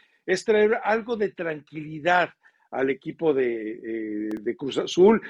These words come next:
No creo que dejen a Moreno, las versiones son de que andan buscando de todas maneras un entrenador para que cierre este torneo y arranque el siguiente.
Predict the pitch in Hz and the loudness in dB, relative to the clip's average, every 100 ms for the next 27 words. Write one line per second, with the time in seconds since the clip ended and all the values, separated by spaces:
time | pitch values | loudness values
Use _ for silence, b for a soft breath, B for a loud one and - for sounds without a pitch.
0 | B B 185 233 214 208 185 180 190 180 | B B 4 6 6 6 4 -2 -2 -4
1 | 156 131 143 180 233 214 151 123 147 127 | -6 -6 -4 -2 -2 -4 -6 -6 -8 -6
2 | 180 175 - 175 170 - 160 165 156 135 | -8 -8 -8 -10 -10 -8 -8 -6 -10 -12
3 | - - 160 151 131 - 151 131 135 143 | -10 -6 -6 -6 -8 -6 -8 -6 -6 -4
4 | 165 - _ b b 139 156 165 147 143 | -4 -6 _ b b -4 -2 -2 -4 -4
5 | 127 131 165 165 147 135 139 131 - - | -4 -4 -4 0 0 -2 -4 -4 -6 -12
6 | - 165 208 170 156 165 139 135 120 156 | -6 2 2 2 -4 -8 -10 -8 -6 -4
7 | 170 139 123 135 151 170 131 131 123 160 | -2 -2 -2 -4 -6 -6 -10 -8 -4 -4
8 | 156 196 | -2 -2